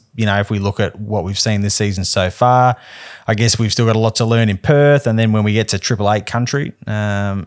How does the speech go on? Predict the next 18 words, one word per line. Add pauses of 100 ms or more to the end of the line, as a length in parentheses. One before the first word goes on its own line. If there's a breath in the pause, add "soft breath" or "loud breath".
in
Tasmania.
But
there's
some
good
signs
of
genuine
pace
from
that
team.
You
picked
it
pre-season,
Stefan.